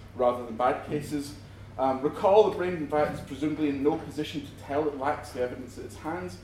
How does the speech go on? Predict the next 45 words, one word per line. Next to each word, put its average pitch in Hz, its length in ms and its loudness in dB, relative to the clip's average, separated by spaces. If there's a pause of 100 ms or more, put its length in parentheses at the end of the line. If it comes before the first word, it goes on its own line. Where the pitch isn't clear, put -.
(300)
If 165 200 -2
it - 160 -6
were, 143 240 4
it - 160 0
could - 160 -14
conclude 143 460 -4
that 127 100 -4
it's 120 140 -8
in 123 100 -6
a - 20 -4
very 120 280 -4
unusual 110 460 -6
situation, 139 760 -8 (320)
and 123 80 -8
the 117 40 -10
tragedy 123 520 -4
of 110 80 -10
the 113 60 -8
brain's 117 280 -6
predicament 123 540 -10
is 113 100 -12
exactly 120 480 -4
it's - 120 -10
in 113 140 -6
no 117 120 -4
position 113 500 -12
to - 60 -16
figure 117 180 -6
this 107 180 -10
out." 127 220 -2 (560)
Um, 180 380 0 (160)
but 175 120 -4
Salo, 214 600 6
although 175 220 4
he 165 40 4
doesn't 160 260 -2
use 135 220 2
this - 140 -8
terminology 123 580 0
of 147 80 -2
bad 143 240 0
cases, 139 340 -6
makes 139 360 -2
assumptions 131 640 -4
which, - 240 -8